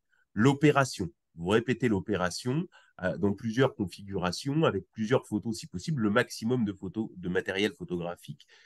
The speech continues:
si possible. Et sur les adultes, c'est, euh, très efficace. C'est-à-dire qu'on prend des cas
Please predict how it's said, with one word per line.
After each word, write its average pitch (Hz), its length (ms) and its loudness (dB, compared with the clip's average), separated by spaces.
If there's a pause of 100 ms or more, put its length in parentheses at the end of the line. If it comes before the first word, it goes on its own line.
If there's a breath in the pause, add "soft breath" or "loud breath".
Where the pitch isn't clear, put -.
(140 soft breath)
si - 180 -10
possible. 104 580 -2 (240 soft breath)
Et 87 60 -6
sur 180 340 2
les 127 200 6
adultes, 123 480 2 (460)
c'est, 175 540 2 (200)
euh, 90 380 -4 (180)
très 147 220 4
efficace. 113 440 0
C'est-à-dire 92 260 0
qu'on 95 160 -4
prend 123 220 2
des 107 180 2
cas 120 320 4